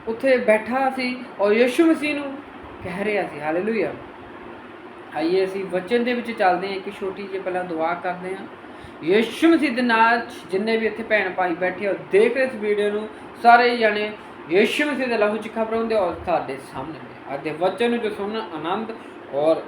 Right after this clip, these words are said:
ਆਸ਼ੀਸ਼ ਪਾਉਣ ਯਿਸੂ ਦੇ ਨਾਂ 'ਚ। ਆਮੀਨ, ਆਮੀਨ।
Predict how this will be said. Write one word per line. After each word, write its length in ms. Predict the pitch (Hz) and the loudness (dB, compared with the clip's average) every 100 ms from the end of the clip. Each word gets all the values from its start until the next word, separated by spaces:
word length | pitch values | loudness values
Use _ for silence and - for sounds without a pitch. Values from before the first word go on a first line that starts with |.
| - - | -14 0
ਆਸ਼ੀਸ਼ 420 | 180 196 247 226 | 2 2 0 -4
ਪਾਉਣ 200 | - 131 127 - - - - - - - - - - - - - - - 190 | -6 -8 -8 -12 -16 -16 -18 -18 -16 -16 -16 -16 -16 -14 -14 -14 -14 -14 -6
ਯਿਸੂ 400 | 226 240 233 240 | 0 0 0 -2
ਦੇ 120 | 208 180 | -2 -2
ਨਾਂ 220 | 151 143 | -2 -6
'ਚ। 40 | - - - - - - - - - - - - - - 147 | -10 -16 -16 -18 -18 -16 -18 -18 -18 -16 -16 -16 -16 -14 -10
ਆਮੀਨ, 360 | 156 220 277 311 - - - - - - - - - - - | -2 0 0 -4 -12 -16 -14 -14 -16 -18 -18 -18 -16 -18 -16
ਆਮੀਨ। 320 | 123 151 147 | -12 -8 -8